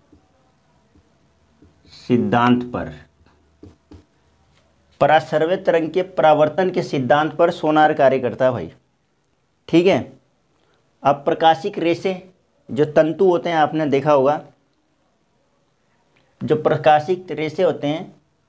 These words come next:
या तंतु होते हैं, वो किस सिद्धांत पर कार्य करते हैं?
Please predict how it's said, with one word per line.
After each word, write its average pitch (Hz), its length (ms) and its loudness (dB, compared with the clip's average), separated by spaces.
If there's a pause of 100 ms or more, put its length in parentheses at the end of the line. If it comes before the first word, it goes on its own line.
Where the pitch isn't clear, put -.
(1080)
या 143 180 6
तंतु 151 340 0
होते 165 200 0
हैं, 156 60 2
वो 165 80 2
किस 170 180 -4
सिद्धांत 170 340 0
पर 160 140 -2
कार्य 160 220 6
करते 147 280 -4
हैं? 190 260 -6